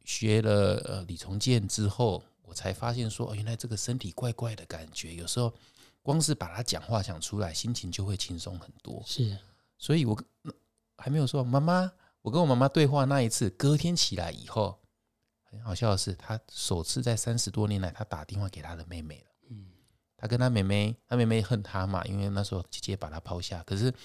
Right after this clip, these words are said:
Speaker 1: 姐姐一直觉得我没有，呃，没有错啊，我就是那时候离开。可是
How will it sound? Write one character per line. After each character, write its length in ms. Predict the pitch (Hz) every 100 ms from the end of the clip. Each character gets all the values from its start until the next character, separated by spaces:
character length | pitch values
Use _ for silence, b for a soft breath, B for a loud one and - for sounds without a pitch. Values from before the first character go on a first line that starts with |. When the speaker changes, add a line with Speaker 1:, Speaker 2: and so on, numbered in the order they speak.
| B B -
Speaker 1:
姐 120 | 120
姐 140 | 147
一 60 | 156
直 100 | 123
觉 180 | - 104
得 200 | 110 98 - _ _ _ _ _ _ _ _
我 120 | 123
没 120 | 92 107
有， 60 | -
呃， 100 | 123 - _ _ _ _ _
没 100 | 110
有 120 | 110
错 260 | - 123 104
啊， 180 | 98
我 120 | 98 90
就 120 | 110
是 100 | 104
那 80 | 104
时 80 |
候 80 | 101
离 100 | 95
开。 180 | 85 95
可 120 | 92
是 200 | 87 117